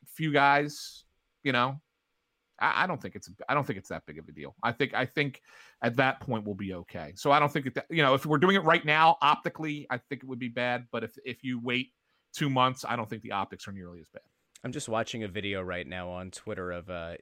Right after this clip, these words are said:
Speaker 2: Ilya Kovalchuk doing squats with a little barbell.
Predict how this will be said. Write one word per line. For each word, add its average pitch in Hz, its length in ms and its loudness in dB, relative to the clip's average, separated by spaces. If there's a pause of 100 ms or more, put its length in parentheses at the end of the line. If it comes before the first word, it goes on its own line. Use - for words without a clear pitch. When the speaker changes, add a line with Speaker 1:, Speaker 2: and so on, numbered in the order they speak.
Speaker 2:
Ilya 113 280 -4
Kovalchuk 101 920 -8 (100)
doing 95 440 -10
squats 98 600 -6
with 101 160 -8
a 85 260 -8 (760)
little 110 140 -6
barbell. 101 800 -6